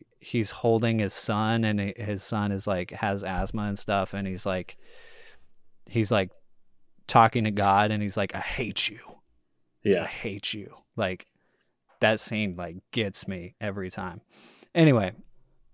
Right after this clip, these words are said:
Speaker 1: so I've always liked M. Night Shyamalan. I liked The Village 'cause it, like, felt like a,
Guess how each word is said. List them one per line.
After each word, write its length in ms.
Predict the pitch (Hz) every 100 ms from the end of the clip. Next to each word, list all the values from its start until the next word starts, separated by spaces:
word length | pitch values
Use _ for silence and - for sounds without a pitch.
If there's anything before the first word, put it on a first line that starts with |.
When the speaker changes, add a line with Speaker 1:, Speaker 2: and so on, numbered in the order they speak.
| _
Speaker 1:
so 160 | - 135
I've 120 | 135
always 280 | 147 151 131
liked 260 | 117 104 -
M. 120 | 104
Night 180 | 101 101
Shyamalan. 420 | 113 101 98 104
I 80 | 104
liked 280 | 120 131 -
The 80 |
Village 420 | 110 117 110 107 -
'cause 160 | 107
it, 80 | 104
like, 220 | 98 95
felt 240 | - 110 98
like 220 | 95 117
a, 140 | 104